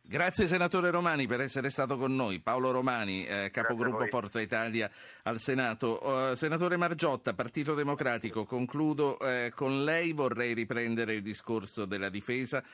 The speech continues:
Speaker 1: Presto sarete tutti a-, a-, chiamati ad esprimervi sull'opportunità di ridurre, magari dimezzare l'acquisto degli F trentacinque. La sua posizione qual è, senatore Margiotta?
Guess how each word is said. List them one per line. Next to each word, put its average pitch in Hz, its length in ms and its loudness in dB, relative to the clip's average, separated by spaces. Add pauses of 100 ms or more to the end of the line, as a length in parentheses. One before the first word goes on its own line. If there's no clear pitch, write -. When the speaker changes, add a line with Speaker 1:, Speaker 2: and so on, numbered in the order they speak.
(200)
Speaker 1:
Presto 127 480 0
sarete 104 400 -2
tutti 117 260 -2
a-, 98 300 -2
a-, 92 60 -2
chiamati 98 400 -4
ad 92 100 -4
esprimervi 92 760 -4
sull'opportunità 87 840 -6
di 87 120 -8
ridurre, 85 500 -6
magari 82 400 -4
dimezzare 87 560 -6
l'acquisto 80 460 -10
degli 80 260 -8
F 76 160 -10
trentacinque. 76 800 -12 (220)
La 107 160 -4
sua 170 340 0
posizione 147 600 -4
qual 98 180 -2
è, 62 180 -8
senatore 76 480 -10
Margiotta? - 580 -8